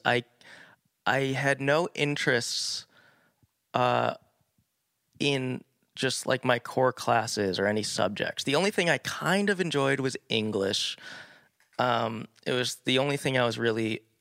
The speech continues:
I could comprehend and was good at. Um, and so I thought, Okay, I guess the closest thing to that is theater, even though I've never done it. And I was mainly just looking for an excuse to get out of classes.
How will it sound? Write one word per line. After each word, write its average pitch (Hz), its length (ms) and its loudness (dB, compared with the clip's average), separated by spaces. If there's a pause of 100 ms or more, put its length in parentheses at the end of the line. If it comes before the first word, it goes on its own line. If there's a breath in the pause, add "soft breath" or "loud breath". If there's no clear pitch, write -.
(680)
I 151 80 2
could - 180 -6
comprehend 123 600 -2
and 107 160 -2
was 98 320 -4 (160)
good 127 220 2
at. 50 280 -2 (440)
Um, 92 480 -2 (480 loud breath)
and 117 160 -2
so 120 160 2
I 113 80 2
thought, 113 220 2
Okay, 156 200 0
I 127 60 0
guess 135 160 -2
the 139 80 -2
closest - 480 -2
thing 113 240 -2
to - 180 -4
that 104 320 2 (240)
is 98 500 -4 (560 loud breath)
theater, 135 680 2
even 120 200 0
though 117 100 4
I've 113 140 -2
never 113 220 0
done 131 360 0
it. 113 240 2 (520 loud breath)
And 123 140 0
I 131 100 4
was 131 140 0
mainly 214 360 4
just 151 220 -2
looking 143 260 0
for 131 120 -2
an 123 60 4
excuse - 460 0
to - 120 -4
get 117 260 2
out 104 180 2
of - 160 -8
classes. - 840 -6